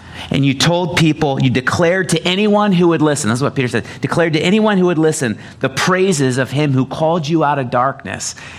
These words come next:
and into his wonderful light, into his marvelous light? That's a challenge for us, right?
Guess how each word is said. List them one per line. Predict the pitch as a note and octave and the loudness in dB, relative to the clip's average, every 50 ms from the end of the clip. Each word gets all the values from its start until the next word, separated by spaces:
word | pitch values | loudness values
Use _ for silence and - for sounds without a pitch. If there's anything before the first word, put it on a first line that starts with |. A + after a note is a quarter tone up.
| - - | -8 -4
and | C3 B2+ | -2 0
into | B2+ C3 B2+ B2 - C3 | 2 2 0 2 2 2
his | A2+ G#2+ G#2+ | 2 2 2
wonderful | G#2+ A2 B2 B2+ C3 C3 B2+ - C3 B2 A2+ | 2 2 2 2 2 0 0 0 0 0 0
light, | G#2+ F#2 F2+ F2+ | 0 0 -2 -2
into | G2 G#2+ A#2+ A#2 | -2 -2 0 0
his | A#2 G#2+ G#2 G#2+ | 0 0 -2 -2
marvelous | A2 A2+ A2+ A2 A2+ A#2 A#2 A2+ A2 G#2 - - | 0 0 0 0 0 -2 -2 -2 -2 -2 -2 -2
light? | G2+ G2+ G2 - - - - - - - - - - - - - - - | -2 -2 -2 -4 -6 -12 -20 -20 -20 -20 -20 -20 -20 -20 -18 -16 -8 -6
That's | - - - - | -4 -2 0 0
a | B3 F#3+ | 0 0
challenge | - - - D3+ D3 D3 E3 G3+ G#3 G#3+ F#3+ - | 0 0 0 2 2 2 2 2 4 4 2 2
for | - - C3+ B2 G#2 | 0 0 -2 0 0
us, | F2+ D#2+ C2+ - - - - - - - - | 0 -2 -2 -2 -2 -2 -2 -2 -6 -6 -2
right? | A#2+ B2 D#3 F3+ F#3+ - | 0 0 2 0 0 -2